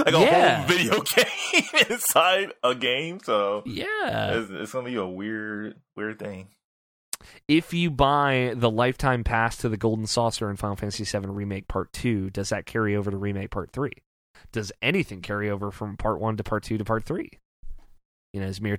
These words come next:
Speaker 2: materia levels, is there, like, a level cap that I will then pick up from at the end of this? Presumably not, right? You're probably gonna start from level one or level five or something from Part Two again, so.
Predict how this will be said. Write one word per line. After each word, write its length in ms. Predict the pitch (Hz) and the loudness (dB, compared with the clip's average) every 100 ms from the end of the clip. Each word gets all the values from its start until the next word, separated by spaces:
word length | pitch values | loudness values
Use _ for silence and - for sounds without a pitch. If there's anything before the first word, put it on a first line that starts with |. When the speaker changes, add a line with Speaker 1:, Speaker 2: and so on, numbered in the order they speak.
| - | -2
Speaker 2:
materia 540 | 117 - 131 135 127 | -4 2 4 4 4
levels, 720 | 113 110 113 127 131 127 - - | 4 2 4 2 2 -2 -6 -4
is 140 | 117 | -2
there, 100 | 120 | 2
like, 220 | 107 98 - _ _ _ - | 0 0 -8 _ _ _ -4
a 80 | |
level 240 | 107 110 117 | 0 2 2
cap 400 | - 110 107 - | 2 0 0 -2
that 120 | 107 | -2
I 60 | 101 | 0
will 160 | 104 | 0
then 260 | 104 101 95 - | 0 -2 -4 -6
pick 220 | 113 104 | -4 -2
up 160 | 98 - | -4 -4
from 500 | 110 107 110 107 107 | -2 -2 -2 -6 -8
at 100 | - | -8
the 100 | 101 | -8
end 80 | 98 | -6
of 80 | |
this? 260 | 98 101 - | -4 -4 -6
Presumably 540 | - 120 180 220 117 | -4 0 2 2 0
not, 340 | 107 139 123 123 | 2 2 2 2
right? 180 | 123 123 | 2 2
You're 160 | 120 | -2
probably 180 | 113 151 | 2 0
gonna 80 | 120 | 0
start 220 | - 110 - | -2 -2 -2
from 100 | 101 | -4
level 240 | 98 104 | -4 -2
one 280 | 104 110 104 | 0 2 2
or 60 | 104 | -2
level 220 | 107 107 | -4 -6
five 360 | - 104 110 | -6 -6 -6
or 80 | 110 | -8
something 340 | - 90 90 92 | -8 -10 -10 -12
from 300 | 87 90 - - - - _ _ - | -12 -12 -16 -20 -20 -20 _ _ -6
Part 200 | 104 104 | -4 -2
Two 160 | 117 139 | 0 0
again, 380 | 98 73 113 | 0 -6 -6
so. 380 | 120 65 69 110 | -6 -8 -8 -10